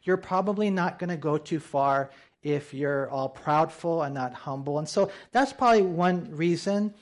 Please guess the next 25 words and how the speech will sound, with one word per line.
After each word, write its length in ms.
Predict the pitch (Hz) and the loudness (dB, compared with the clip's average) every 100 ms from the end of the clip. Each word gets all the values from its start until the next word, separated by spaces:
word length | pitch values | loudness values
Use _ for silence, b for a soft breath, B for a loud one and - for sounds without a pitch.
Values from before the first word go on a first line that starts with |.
| b b - | b b -6
Uh, 100 | 196 | -2
another 420 | 196 202 262 294 226 | 2 4 4 2 0
reason 560 | 180 185 - 208 202 | 2 0 0 -2 -2
is 340 | 180 180 170 156 | -2 -2 -2 0
that 240 | 185 175 | 0 0
you 160 | 175 196 | -2 0
won't 300 | 202 190 196 | 0 0 -2
be 160 | 190 | -4
open 500 | - 175 180 190 185 | 0 0 0 -2 -4
to 280 | 180 - 180 | -6 -6 -4
correction 1120 | 175 - 160 151 185 226 - - 127 127 147 180 b b b b _ | -4 -6 -4 -2 -2 -2 -8 -12 -10 -10 -10 -14 b b b b _
and 180 | 165 170 | -4 0
you 140 | 185 | 0
won't 260 | 180 185 180 | 0 0 -2
be 160 | 175 | -2
open 360 | 165 165 175 170 | 0 0 -2 -4
to 80 | 170 | -6
criticism. 720 | - 220 254 - 156 139 151 | -6 -6 -6 -6 -6 -6 -6
And 120 | 156 | -2
we 140 | 165 226 | 0 2
need 440 | 196 220 311 - | 2 0 -4 -4
that. 220 | 147 127 | -2 -2
We 200 | 147 220 | -2 0
need 280 | 226 285 - | 2 0 -4
counsel. 1040 | - - 185 208 226 - - 160 110 110 | -10 -8 -4 -2 -4 -6 -4 -2 -2 -8